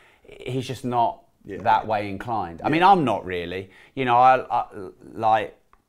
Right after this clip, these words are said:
Speaker 1: I'm not really a fighter. I, I, yeah, I,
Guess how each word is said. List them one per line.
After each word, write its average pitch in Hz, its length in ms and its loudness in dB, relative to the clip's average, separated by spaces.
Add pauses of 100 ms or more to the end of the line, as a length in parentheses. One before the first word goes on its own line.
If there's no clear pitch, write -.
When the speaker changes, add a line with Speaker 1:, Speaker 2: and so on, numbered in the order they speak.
(460)
Speaker 1:
I'm 110 140 -6
not 107 260 -2
really 98 760 -4 (380)
a 92 60 -6
fighter. 95 520 -2
I, - 60 -6 (100)
I, - 260 0 (840)
yeah, 78 220 -8 (260)
I, - 240 -16